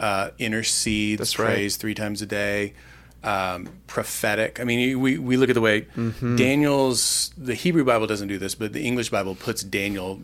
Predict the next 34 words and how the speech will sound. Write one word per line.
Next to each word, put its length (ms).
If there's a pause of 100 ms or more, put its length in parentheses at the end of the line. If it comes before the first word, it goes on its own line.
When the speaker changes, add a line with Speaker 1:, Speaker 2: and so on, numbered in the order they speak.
Speaker 1:
right 200
in 60
the 60
middle 180
of 80
all 100
the 80
prophets, 460
Speaker 2:
That's 140
Speaker 1:
as 60
Speaker 2:
right. 100
Speaker 1:
if 40
he's 120
a 40
prophet, 480
but 120
he's 120
kind 240
of 120
a 100
royal 560
wise 380
man 260
figure. 400
Speaker 2:
Mm-hmm. 460 (300)
Speaker 1:
But 280
it's 160
showing 680
that 240
figure 520
can 260
be 240
both 480
prophet 400